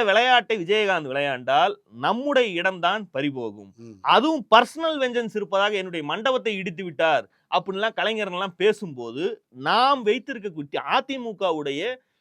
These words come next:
Speaker 1: யூ எஸ் பியை இன்னொருத்தன் பங்கு போட வருகிறான்னு அது பதட்டப்படும். அதற்கு பிறகு ஒரு எலெக்ஷன்ல வந்து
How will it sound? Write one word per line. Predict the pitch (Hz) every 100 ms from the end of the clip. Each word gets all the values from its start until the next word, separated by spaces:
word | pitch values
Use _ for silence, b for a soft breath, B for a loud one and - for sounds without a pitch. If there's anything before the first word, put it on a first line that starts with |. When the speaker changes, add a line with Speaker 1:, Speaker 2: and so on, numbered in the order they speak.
| _
Speaker 1:
யூ | 151 262
எஸ் | 277 220 -
பியை | 170 151 196 240
இன்னொருத்தன் | 156 190 190 165 185 175
பங்கு | 151 202 208
போட | 175 131
வருகிறான்னு | 123 127 120 117 160
அது | 156 127
பதட்டப்படும். | 139 160 123 92 _ _ _ _
அதற்கு | 110 185 247 220 175
பிறகு | 214 269 269
ஒரு | 208 175
எலெக்ஷன்ல | 202 254 277 220 180
வந்து | 170 180